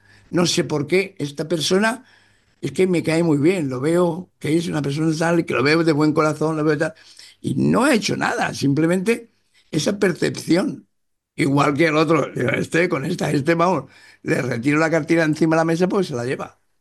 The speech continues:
Pues aquí ocurre también un poco así, además que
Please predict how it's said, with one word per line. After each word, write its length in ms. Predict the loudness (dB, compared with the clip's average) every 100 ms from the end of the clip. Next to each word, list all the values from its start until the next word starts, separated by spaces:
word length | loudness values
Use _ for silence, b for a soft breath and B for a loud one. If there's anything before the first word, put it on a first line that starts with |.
| _ _ _ _
Pues 200 | -6 -4
aquí 220 | 0 2
ocurre 380 | 2 2 2 2
también 320 | 2 2 2
un 120 | 2 2
poco 260 | 0 0
así, 340 | 0 0 0 -2
además 320 | -2 -2 -4
que 300 | -6 -8